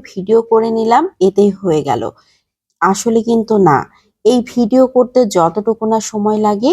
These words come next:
এই ভিডিওটা রেডি করতে তার থেকেও বেশি সময় লাগে। এই জন্য ভিডিও রেডি করার জন্য আমাদের কম্পিউটার, মোবাইল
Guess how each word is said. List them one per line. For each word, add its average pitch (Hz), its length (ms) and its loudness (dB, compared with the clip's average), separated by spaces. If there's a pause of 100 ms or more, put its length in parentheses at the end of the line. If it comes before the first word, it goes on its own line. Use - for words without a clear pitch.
এই 196 240 4
ভিডিওটা 202 560 -2
রেডি 175 280 0
করতে 202 380 -2
তার 160 260 -2 (100)
থেকেও 202 320 -6
বেশি 180 360 -4
সময় 143 360 -6
লাগে। 85 340 -4 (560)
এই 226 180 4
জন্য 247 300 0
ভিডিও 214 440 0
রেডি 196 280 2
করার 214 300 0
জন্য 214 260 -2 (140)
আমাদের 185 420 0 (200)
কম্পিউটার, 202 560 0
মোবাইল 190 380 2